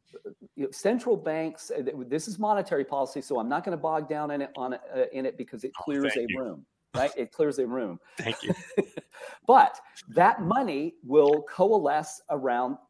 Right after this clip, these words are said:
Speaker 1: capital markets. So if we pu-, it doesn't help the poor, it flows to the people who can deploy it. And so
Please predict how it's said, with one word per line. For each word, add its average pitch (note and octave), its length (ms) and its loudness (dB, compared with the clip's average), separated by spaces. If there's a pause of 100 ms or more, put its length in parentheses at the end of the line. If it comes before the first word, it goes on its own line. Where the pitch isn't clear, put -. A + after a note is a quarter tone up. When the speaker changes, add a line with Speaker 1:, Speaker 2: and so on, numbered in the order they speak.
Speaker 1:
capital G#3+ 380 -2
markets. G2 540 -6
So B2 340 2
if - 140 -10
we B2+ 140 -8 (100)
pu-, - 200 -4
it C#3 140 -4
doesn't G#3+ 280 0
help F3 380 0
the - 100 0
poor, D3+ 580 -4 (520)
it F3 240 -8
flows G3 440 4
to F#3 100 -6
the D#3+ 120 -4
people F3 360 -2
who D#3 140 0
can D3 180 -4
deploy - 460 -4
it. C#2 220 -10 (220)
And C3+ 120 -2
so D3+ 200 2